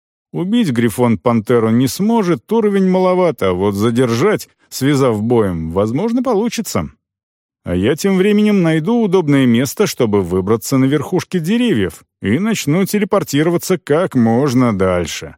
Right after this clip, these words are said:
Скомандовав Грифону броситься навстречу пантере, я припустил дальше, периодически оглядываясь через плечо. Я опасался больше всего того, что когда дистанция между мной и Грифоном превысит сорок метров,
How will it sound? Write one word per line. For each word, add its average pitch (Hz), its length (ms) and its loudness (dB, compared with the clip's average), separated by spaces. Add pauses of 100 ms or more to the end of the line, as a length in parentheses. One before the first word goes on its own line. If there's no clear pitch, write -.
(960)
Скомандовав 139 840 0
Грифону 139 480 0
броситься 123 520 -2
навстречу 135 640 -2
пантере, 127 560 0 (300)
я 170 360 0
припустил 175 640 0
дальше, 127 520 -2
периодически 127 720 -2
оглядываясь 110 680 0
через 92 300 -6
плечо. 87 500 -8 (680)
Я 104 240 0
опасался 117 540 -2
больше 104 300 -2
всего 120 280 0
того, 147 320 0
что 107 240 -2
когда 117 380 0
дистанция 123 640 -2
между 127 340 2
мной 135 340 2
и 120 160 -2
Грифоном 120 680 0
превысит 135 500 -2
сорок 165 380 -2
метров, 151 440 -2